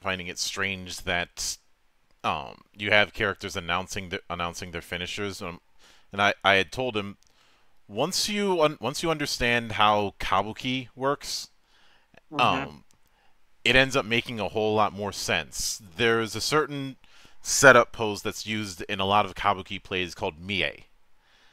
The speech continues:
Speaker 1: And, of course, it's also important to note that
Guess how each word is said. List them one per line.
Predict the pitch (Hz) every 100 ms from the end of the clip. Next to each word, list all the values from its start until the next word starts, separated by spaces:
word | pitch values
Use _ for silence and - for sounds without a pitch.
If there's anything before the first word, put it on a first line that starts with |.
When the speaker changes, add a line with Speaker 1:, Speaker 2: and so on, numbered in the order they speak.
| _ _ _ _ _ _
Speaker 1:
And, | 117 104 101 95 _ _ _ _ _ _ _ _ _ - _ _ - 170
of | -
course, | 151 131
it's | 120
also | 135 135 131
important | 117 120 110 107
to |
note | 104 101
that | 110 101